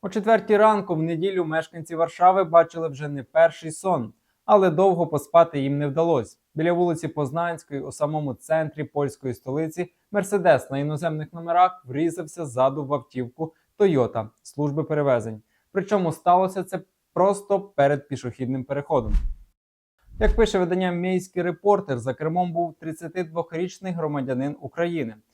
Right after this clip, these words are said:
Після зіткнення чоловік спробував утекти пішки, але з двома проміли алкоголю у крові, а це в десять разів перевищує допустиму норму,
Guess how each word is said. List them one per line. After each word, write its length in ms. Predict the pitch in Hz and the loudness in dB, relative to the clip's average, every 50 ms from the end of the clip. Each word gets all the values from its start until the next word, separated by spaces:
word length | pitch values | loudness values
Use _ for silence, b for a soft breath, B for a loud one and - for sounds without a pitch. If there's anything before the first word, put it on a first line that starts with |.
| _ _ _ _ _ | _ _ _ _ _
Після 260 | 233 220 220 - 185 | -6 -4 -2 -2 -2
зіткнення 440 | 170 180 220 208 - 185 175 170 160 | 0 0 -2 -4 -4 -4 -4 -4 -6
чоловік 360 | 151 - 165 165 170 185 180 | -4 -4 -4 -2 -2 -2 -4
спробував 500 | - _ 190 185 175 160 175 175 165 - | -4 _ -2 -2 0 0 0 -2 0 -2
утекти 380 | 160 151 - 165 143 - 175 165 | -6 -8 -8 -10 -10 -6 -6 -8
пішки, 540 | 160 - 196 202 202 202 - - 202 202 - - | -6 -6 -6 -6 -6 -6 -6 -6 -6 -6 0 2
але 240 | 147 147 147 147 | 2 2 2 0
з 40 | 135 | -2
двома 400 | 117 123 135 147 160 175 170 143 | -4 -6 -6 -4 -2 0 0 0
проміли 420 | - - 135 135 139 139 131 127 123 | -2 -4 -6 -6 -6 -2 0 0 0
алкоголю 560 | 123 120 - - 135 120 135 139 123 120 120 | 0 -2 -4 -10 -12 -4 -4 -4 -2 -4 -8
у 40 | 113 | -12
крові, 440 | _ - 127 120 143 175 214 226 - _ _ _ _ _ | _ -12 -8 -6 -4 -4 -4 -6 -8 _ _ _ _ _
а 100 | 151 147 | -8 -6
це 160 | - - 170 | -4 -4 -4
в 40 | 151 | -4
десять 440 | 147 131 156 156 175 - 127 117 - | 2 6 6 6 6 6 0 -6 -6
разів 320 | 127 131 127 135 147 131 - | -6 -4 -4 -2 -4 -4 -4
перевищує 580 | - 127 127 123 135 131 123 - - 131 127 | 0 0 0 2 2 -2 -6 -6 -8 -8 -8
допустиму 600 | 113 127 113 - 156 156 - _ 156 135 120 117 113 | -8 -10 -10 -8 -8 -8 -8 _ -4 -4 -4 -4 -4
норму, 500 | 113 131 151 165 175 185 196 202 190 | -2 0 0 0 0 -2 -4 -4 -6